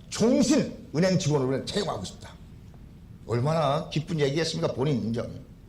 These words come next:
근데 자기는 대통령의 미션을 맡고 왔기 때문에 그렇게 할 수 없어서 저는 그렇게 평가해 주신 데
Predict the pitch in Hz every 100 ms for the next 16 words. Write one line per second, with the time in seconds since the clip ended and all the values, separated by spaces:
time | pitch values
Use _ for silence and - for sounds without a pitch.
0 | - - - - - - - 240 185 220
1 | 233 233 - - - - 151 151 170 160
2 | 151 143 165 131 120 131 107 - 147 -
3 | 147 151 127 156 131 131 107 175 - -
4 | - - - - - - - 160 180 147
5 | 156 156 151 170 156 139 127 131